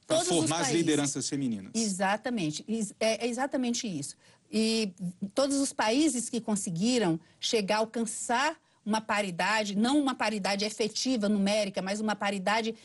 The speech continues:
Speaker 2: no mínimo, de representatividade, passaram por esse caminho. A Argentina agora,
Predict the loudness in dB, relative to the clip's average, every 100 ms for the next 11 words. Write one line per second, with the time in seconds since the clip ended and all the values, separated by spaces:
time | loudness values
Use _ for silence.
0 | -12 2 4 6 4 4 2 0 0 0
1 | -2 -2 -4 -4 -4 0 0 0 -2 -6
2 | -12 -20 -16 -4 -2 0 0 0 0 0
3 | -2 0 0 0 0 0 0 0 0 2
4 | 4 4 4 2